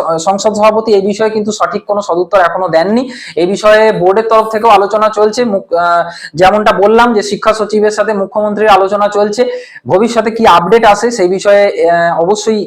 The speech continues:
কিছু খবর পেলেই তোমাদেরকে সঙ্গে সঙ্গে জানিয়ে দেবো। তবে একটা চিন্তার কথা তো বটেই, সেই জন্য আমি বলবো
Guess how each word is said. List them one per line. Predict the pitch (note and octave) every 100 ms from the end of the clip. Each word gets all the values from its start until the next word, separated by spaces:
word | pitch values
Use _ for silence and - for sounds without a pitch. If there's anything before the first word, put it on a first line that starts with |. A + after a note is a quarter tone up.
| -
কিছু | F#3 G3
খবর | - F3+ F#3+
পেলেই | F#3+ G3
তোমাদেরকে | G3 F#3+ F#3+ F#3+
সঙ্গে | F3+ F#3
সঙ্গে | F#3+ G3
জানিয়ে | F3+ F3 G3
দেবো। | G#3+ G#3+ B3+ - - -
তবে | - F3+
একটা | G3+ F#3 F#3 A#3
চিন্তার | A3 G#3 G#3
কথা | G#3 G#3
তো | G#3
বটেই, | E3+ A3 A#3+
সেই | A#3+ G#3+
জন্য | A#3 A#3+
আমি | A3+ C4+
বলবো | B3 G#3 G#3